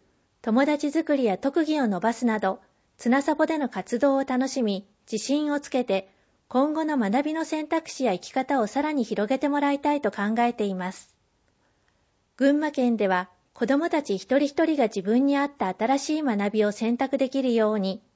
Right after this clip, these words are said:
今後も様々な支援を進めていきます。お便りコーナー。群馬広報に寄せられたご意見ご感想を紹介します。特集で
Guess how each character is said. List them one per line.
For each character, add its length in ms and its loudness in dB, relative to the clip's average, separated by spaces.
今 220 4
後 100 2
も 120 2
様 260 -2
々 220 -2
な 120 0
支 200 -4
援 220 -2
を 100 -2
進 280 -4
め 120 4
て 140 0
い 100 0
き 100 -4
ま 160 0
す。 320 -18
お 60 -4
便 280 2
り 140 2
コ 220 4
ー 60 4
ナ 440 0
ー。 40 -20
群 200 2
馬 160 2
広 280 4
報 200 6
に 120 2
寄 100 0
せ 140 -2
ら 120 2
れ 120 0
た 220 -2
ご 160 6
意 100 4
見 260 4
ご 120 2
感 240 0
想 200 4
を 60 6
紹 280 2
介 220 0
し 120 -4
ま 160 0
す。 240 -14
特 240 -2
集 300 2
で 240 0